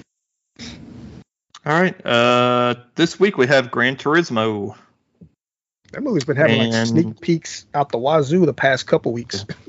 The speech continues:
Speaker 1: I know. That's trying to get some buzz, I guess.
Speaker 2: Yeah, coulda watched it two weeks ago, but I didn't.
Speaker 1: Right. Yeah. Nope. Same.
Speaker 2: Yeah.
Speaker 1: Um,
Speaker 2: So
Speaker 1: and
Speaker 2: will this
Speaker 1: then
Speaker 2: be, will this be forty X or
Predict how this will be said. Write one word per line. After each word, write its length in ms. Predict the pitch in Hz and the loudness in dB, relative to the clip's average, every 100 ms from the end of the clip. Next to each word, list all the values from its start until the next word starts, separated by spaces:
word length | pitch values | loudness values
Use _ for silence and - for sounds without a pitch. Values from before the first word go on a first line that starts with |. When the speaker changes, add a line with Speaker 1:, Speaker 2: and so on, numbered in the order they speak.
| - | -2
Speaker 1:
I 100 | 107 | -2
know. 340 | 101 98 95 - _ _ | 0 -2 -4 -8 _ _
That's 380 | 139 117 - - - - - - _ _ _ _ _ _ | -12 -10 -10 -12 -20 -20 -20 -20 _ _ _ _ _ _
trying 240 | - 107 104 | -4 -2 0
to 80 | |
get 80 | 113 | -2
some 160 | 113 107 | 0 4
buzz, 280 | 120 113 107 | 4 4 4
I 80 | |
guess. 400 | 104 104 107 - - | 4 4 4 0 -6
Speaker 2:
Yeah, 180 | 123 117 | -10 -8
coulda 160 | - 117 | -6 -4
watched 200 | 117 117 | -4 -4
it 100 | - | -6
two 120 | 165 | -4
weeks 200 | 156 156 | -2 -2
ago, 240 | 107 107 107 | -6 -6 -10
but 160 | - - - - - | -16 -18 -20 -16 -10
I 80 | 107 | -6
didn't. 180 | 107 113 | -2 0
Speaker 1:
Right. 260 | 104 107 - _ _ _ | 0 0 -6 _ _ _
Yeah. 140 | - - - - | -18 -18 -6 -2
Nope. 180 | 170 - _ | -2 -2 _
Same. 300 | - 113 113 - _ _ _ - | 0 2 2 -4 _ _ _ -4
Speaker 2:
Yeah. 220 | 107 110 - - _ - | -2 -4 -8 -20 _ -4
Speaker 1:
Um, 460 | 110 107 98 101 107 _ _ _ _ _ _ - - | -2 0 -4 -6 -10 _ _ _ _ _ _ -20 -4
Speaker 2:
So 100 | 127 | 2
Speaker 1:
and 40 | |
Speaker 2:
will 60 | 143 | 4
this 100 | 123 120 | 6 6
Speaker 1:
then 220 | 117 113 | 4 2
Speaker 2:
be, 60 | 110 _ _ _ | -2 _ _ _
will 100 | 135 | 0
this 160 | 151 160 | 0 2
be 520 | - 160 156 151 135 - _ _ _ _ _ | 2 2 0 -4 -10 -14 _ _ _ _ _
forty 480 | _ - 147 143 160 | _ -2 0 2 2
X 520 | 180 - _ - - | 2 0 _ -16 -10
or 460 | 110 104 104 101 | -10 -8 -10 -12